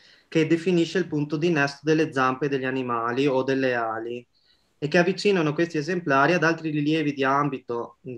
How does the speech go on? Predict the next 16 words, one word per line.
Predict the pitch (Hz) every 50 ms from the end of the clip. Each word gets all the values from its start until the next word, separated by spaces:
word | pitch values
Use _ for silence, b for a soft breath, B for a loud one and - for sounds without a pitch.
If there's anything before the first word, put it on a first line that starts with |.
| 117
medio, | 123 123 123 123 127 131 139 143 135 127 123 123
alto | 127 123 -
adriatico, | 127 123 151 165 156 135 139 139 - 170 175 170
come | - 170 156 156 151 151
quelli | 160 165 160 160 139
dell'atrio | 131 135 131 135 139 139 143 139 131 123
dell'abbazia | 120 120 120 117 - 127 - - -
di | 147 127 123
Pomposa, | - 151 156 160 151 151 147 139 135 131 127 117 135 147 165 190 220 220
terminati | - - 139 139 139 135 139 139 143 143 -
attorno | 135 - - - 135 135 135 135
al | 131 127
milleventisei | 131 135 139 131 123 113 120 117 113 - 147 147 - - 127 117 113 113 113 120 131 156 170
dal | 147 123 117 117
Magister | 117 117 113 117 120 - - - 113 113 113
Mazzulo, | 113 113 113 110 113 113 107 107 107 110 113 123 147 175 175 -